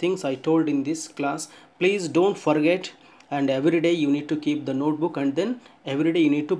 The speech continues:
practice, practice, and practice, because practice makes man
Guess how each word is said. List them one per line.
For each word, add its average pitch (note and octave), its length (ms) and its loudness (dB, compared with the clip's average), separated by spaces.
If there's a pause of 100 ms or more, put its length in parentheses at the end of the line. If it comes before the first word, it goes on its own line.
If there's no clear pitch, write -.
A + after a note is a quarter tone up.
practice, D3+ 460 -2 (120)
practice, C3+ 420 -8
and A#2+ 200 -10
practice, - 480 -12
because F#3+ 240 -4
practice C3 540 -8
makes B3 180 -6 (380)
man A#2 120 -4